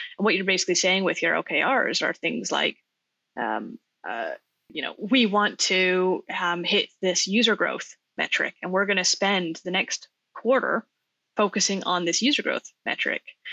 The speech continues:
And the roadmap reflects that by saying, "Here are, let's say, two to three initiatives we're gonna tackle that we think are going to try to, um,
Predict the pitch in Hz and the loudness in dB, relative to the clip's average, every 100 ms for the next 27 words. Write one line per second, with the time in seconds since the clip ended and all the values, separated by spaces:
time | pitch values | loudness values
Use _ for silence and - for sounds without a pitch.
0 | - - 190 180 202 330 240 165 - - | -10 -4 0 2 2 2 2 0 -2 -4
1 | 202 - - 302 - - - - - 160 | -6 -4 -2 -2 -2 -2 -2 -4 -2 0
2 | - 254 165 175 226 - - - 254 262 | 2 2 2 0 -2 -8 -16 -4 2 4
3 | 269 - 196 190 190 190 - 208 - 196 | 2 2 2 4 4 2 -2 -6 -2 0
4 | 185 - 247 214 - 208 180 214 - 156 | 0 0 0 2 2 2 2 2 2 0
5 | 196 180 175 156 - 226 - - 180 - | -2 -2 -2 -2 -2 -2 -2 -4 -4 -8
6 | _ _ _ _ _ _ - 165 165 - | _ _ _ _ _ _ -2 0 0 -2
7 | 208 190 196 185 - 185 185 180 175 - | -4 -2 0 0 0 -2 0 0 0 0
8 | 165 170 - 175 165 165 170 _ _ - | 0 -2 0 2 2 0 -6 _ _ -4
9 | 170 165 165 175 | -2 0 -2 -8